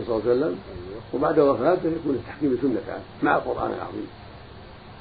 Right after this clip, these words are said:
Speaker 1: "حتى يحكموك فيما شجر بينهم"، يعني فيما تنازعوا فيه. هذا هو الواجب عليهم، أن يحكموا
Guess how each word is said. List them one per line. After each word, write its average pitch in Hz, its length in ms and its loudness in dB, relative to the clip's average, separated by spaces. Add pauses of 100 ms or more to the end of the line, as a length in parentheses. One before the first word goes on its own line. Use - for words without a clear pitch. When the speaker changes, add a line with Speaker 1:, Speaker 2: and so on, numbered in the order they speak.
(260)
Speaker 1:
"حتى 127 380 4
يحكموك 123 880 0
فيما 160 460 8
شجر 127 320 4
بينهم"، 110 460 4 (640)
يعني 110 140 2
فيما 180 240 10
تنازعوا 123 580 6
فيه. 110 200 -4 (1800)
هذا 165 220 6
هو 127 100 8
الواجب 120 340 4
عليهم، 110 280 0
أن 120 120 2
يحكموا 143 520 2